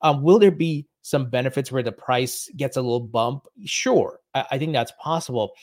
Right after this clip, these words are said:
But I think they're two separate things. However, what's interesting, and, and, and these two things are running in parallel, right? Because from the macro, Fed is pausing. Um, they may start Q E again next year. We know they have to start that money printer, right?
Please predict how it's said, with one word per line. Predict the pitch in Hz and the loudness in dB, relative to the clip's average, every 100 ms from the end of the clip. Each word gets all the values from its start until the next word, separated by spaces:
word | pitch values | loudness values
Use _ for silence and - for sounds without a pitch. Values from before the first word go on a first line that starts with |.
| - - _ | -20 -20 _
But | 165 | 4
I | 165 | 4
think | 165 220 | 4 -2
they're | 196 156 | -2 -4
two | - 180 | -4 -4
separate | 160 151 135 | -2 -4 -2
things. | 214 156 - - _ | -4 -4 -10 -20 _
However, | 190 220 311 170 135 - _ | 2 4 4 2 0 -6 _
what's | - 190 196 | -4 -2 -2
interesting, | 277 233 - 113 120 175 _ _ | -4 -4 -4 -6 -6 -10 _ _
and, | 147 | -10
and, | - 160 202 - - | -8 -10 -8 -10 -6
and | 147 143 - _ _ | -6 -8 -12 _ _
these | 151 202 | -4 -4
two | - 220 | -2 -2
things | 190 160 | 0 0
are | 147 | 2
running | 139 135 123 | 0 -2 -6
in | |
parallel, | - - 117 101 85 - | -8 -8 -6 -6 -10 -6
right? | 123 120 | -4 -4
Because | 120 123 117 | -6 -8 -8
from | - 131 | -8 -8
the | |
macro, | 117 123 185 214 135 113 110 _ _ _ _ | -4 -4 -4 0 0 0 -4 _ _ _ _
Fed | - 135 127 | -2 0 2
is | 156 | -2
pausing. | - - 104 104 113 151 180 _ _ | -4 0 0 0 -6 -10 -14 _ _
Um, | 120 110 101 98 _ _ _ _ | -6 -4 -6 -10 _ _ _ _
they | 123 127 | -8 -8
may | 117 120 | -6 -8
start | - 135 131 | -6 -8 -8
Q | - 139 127 | -6 -6 -4
E | 127 | -4
again | 120 117 117 113 - | -4 -4 -4 -10 -10
next | 110 - | -10 -8
year. | 107 107 | -4 -2
We | 120 | -4
know | 113 110 | -6 -4
they | 131 131 | -2 -2
have | 131 135 | -4 -8
to | 123 | -10
start | - - 135 131 | -10 -2 0 0
that | 127 | -2
money | 127 135 139 | 0 -2 -2
printer, | - 110 104 | -6 -8 -8
right? | 98 113 | -4 -4